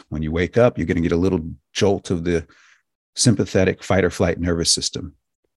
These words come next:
When you, um, are a little bit hungry, and maybe you, if we think about our evolutionary days, you had to get up and go hunt,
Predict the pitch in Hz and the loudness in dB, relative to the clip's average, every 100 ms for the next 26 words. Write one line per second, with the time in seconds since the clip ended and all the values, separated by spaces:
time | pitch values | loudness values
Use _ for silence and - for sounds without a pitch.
0 | - 87 87 90 85 82 76 - - 98 | -4 0 2 4 2 0 -4 -10 -14 -8
1 | 82 78 76 - 82 80 71 78 90 104 | -6 -4 -6 -4 -2 -4 -6 -6 -2 0
2 | 87 95 - - 117 117 123 98 85 85 | 0 -2 -2 0 2 4 2 2 2 2
3 | 85 82 82 _ _ _ - - - 78 | 2 0 -2 _ _ _ -10 -6 -4 -4
4 | - 98 92 95 90 - 98 98 107 - | 0 0 2 2 2 0 0 2 2 2
5 | 101 95 98 95 92 90 - 101 104 104 | 2 4 4 2 0 -4 0 2 2 2
6 | 90 90 80 117 135 - | 2 2 2 2 2 0